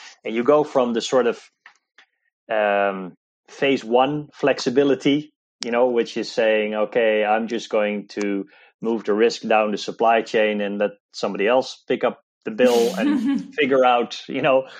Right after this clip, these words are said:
Speaker 1: uh, uh, that's, that's, you know, that's a tried and true way of being flexible. You don't own very much of production capacity that you have to fill. <laughs>
Speaker 2: Mm-hmm.
Speaker 1: Um,
Speaker 2: Or
Speaker 1: um,
Speaker 2: any of it. <laughs>
Speaker 1: or any of it.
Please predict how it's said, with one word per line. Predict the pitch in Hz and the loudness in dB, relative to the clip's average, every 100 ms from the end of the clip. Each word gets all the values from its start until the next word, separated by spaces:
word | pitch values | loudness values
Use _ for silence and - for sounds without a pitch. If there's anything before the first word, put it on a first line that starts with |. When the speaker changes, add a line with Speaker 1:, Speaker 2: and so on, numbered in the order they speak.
| - - | -20 -6
Speaker 1:
uh, | 123 120 - - - - | -2 -2 -4 -20 -20 -6
uh, | 117 120 | -2 0
that's, | 156 - | 0 0
that's, | 160 165 - - _ _ _ _ _ _ - | -2 -2 -4 -20 _ _ _ _ _ _ -4
you | 139 | 0
know, | 131 | 2
that's | 139 131 - | 2 0 0
a | 120 - _ | 0 -2 _
tried | - 147 160 | 2 4 2
and | 147 127 | 0 -2
true | 151 156 | 0 2
way | 139 147 143 139 - | 2 2 2 0 -2
of | 127 117 | -4 -2
being | 135 131 | -2 -2
flexible. | 123 147 - 101 95 95 | 0 -2 -2 -4 -4 -2
You | 110 | 0
don't | 120 127 - _ _ _ _ - | 0 -2 -8 _ _ _ _ -2
own | 135 143 131 | 0 0 2
very | 131 131 | 2 4
much | 127 135 - - | 4 2 0 -10
of | - 113 - _ | -6 -6 -6 _
production | - 123 127 - | -4 -2 -2 -6
capacity | 127 123 135 127 - - 131 | -10 -4 -2 -2 -4 -4 -2
that | 123 107 | -2 0
you | |
have | 117 120 | 0 -2
to | - | -6
fill. | - 139 139 117 - | -2 2 4 2 -4
<laughs> | - | -6
Speaker 2:
Mm-hmm. | 131 - 131 220 196 196 196 220 - | -6 -6 -12 -8 -6 -6 -6 -6 0
Speaker 1:
Um, | 120 120 120 123 120 117 - _ _ - | 2 4 2 0 -2 -6 -10 _ _ -8
Speaker 2:
Or | 110 107 190 | -2 0 0
Speaker 1:
um, | |
Speaker 2:
any | 208 208 220 | 0 0 -2
of | 220 | -2
it. | - - - - - - 381 294 330 | -4 -6 -10 -8 -8 -4 -2 0 2
<laughs> | |
Speaker 1:
or | 143 | 4
any | 143 170 302 | 4 2 4
of | |
it. | 147 151 - | 4 2 -2